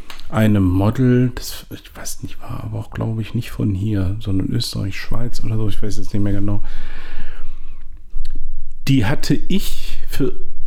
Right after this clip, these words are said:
irgendetwas angefragt, egal. Also ich weiß nicht mehr genau, wie es war. Fakt ist, äh, ich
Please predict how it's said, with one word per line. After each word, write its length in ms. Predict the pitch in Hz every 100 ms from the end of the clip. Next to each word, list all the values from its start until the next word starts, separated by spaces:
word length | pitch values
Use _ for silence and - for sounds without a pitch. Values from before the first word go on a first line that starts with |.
| - - - - - - - - - -
irgendetwas 1000 | 139 151 160 151 - 143 - 123 - -
angefragt, 1160 | 120 135 165 165 - 160 156 160 - - - - - - - - - - - - - - - - - - - - -
egal. 420 | 120 95 104 92 -
Also 180 | 104 131
ich 120 | 127
weiß 160 | 143 143
nicht 60 |
mehr 100 | 123
genau, 260 | 110 110 107
wie 60 |
es 160 | 123 -
war. 140 | 143
Fakt 340 | 143 - 135 -
ist, 220 | 147 -
äh, 300 | 127 120 120
ich 360 | - 123 -